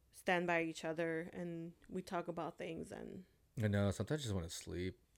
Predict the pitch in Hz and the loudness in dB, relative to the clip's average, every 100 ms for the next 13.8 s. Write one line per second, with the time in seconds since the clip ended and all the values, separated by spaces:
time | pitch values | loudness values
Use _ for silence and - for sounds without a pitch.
0 | - 190 - 214 - - - _ _ - | -14 -12 -8 -8 -6 -8 -10 _ _ -20
1 | - - - - - - 127 135 107 82 | -20 -20 -20 -20 -20 0 4 6 4 2
2 | 104 98 95 90 95 95 - 92 82 85 | 0 2 2 0 0 -2 -4 -4 -4 -6
3 | 85 - 87 123 214 143 95 110 160 - | -6 -8 -2 6 10 12 10 8 4 -2
4 | - - _ - - - 107 160 233 151 | -14 -20 _ -20 -20 -8 8 10 10 8
5 | 160 170 175 117 98 90 95 117 - - | 10 12 12 10 8 6 2 0 -4 -12
6 | _ 104 95 98 107 107 101 123 110 53 | _ -6 -2 0 2 2 0 0 -2 -6
7 | 50 92 _ _ _ _ _ _ _ _ | -10 -14 _ _ _ _ _ _ _ _
8 | _ _ _ _ _ _ _ _ _ _ | _ _ _ _ _ _ _ _ _ _
9 | _ _ _ _ _ _ - - - 185 | _ _ _ _ _ _ -20 -14 -2 2
10 | 269 262 196 113 95 90 95 90 90 98 | 4 6 6 6 6 2 0 0 -2 -2
11 | 95 - - 180 180 175 _ _ - - | -2 -2 4 8 6 4 _ _ -12 -12
12 | _ - - _ _ _ - 156 151 135 | _ -20 -20 _ _ _ 0 2 2 2
13 | 143 131 127 117 107 - 90 | 2 2 2 2 0 -2 -4